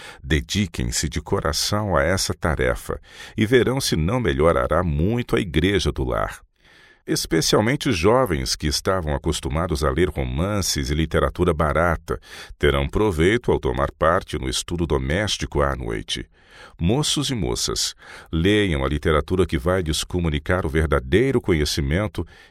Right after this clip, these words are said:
e ser de auxílio para a família inteira. Digam firmemente:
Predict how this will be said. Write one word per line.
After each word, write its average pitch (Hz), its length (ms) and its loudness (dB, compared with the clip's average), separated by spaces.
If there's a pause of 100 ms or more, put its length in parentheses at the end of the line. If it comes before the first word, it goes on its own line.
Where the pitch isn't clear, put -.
e 98 40 -2
ser 139 280 0
de 127 100 -2
auxílio 120 580 -2
para 80 220 0
a 87 40 0
família 110 600 -2
inteira. 69 640 -2 (540)
Digam 117 560 -2
firmemente: 98 920 -4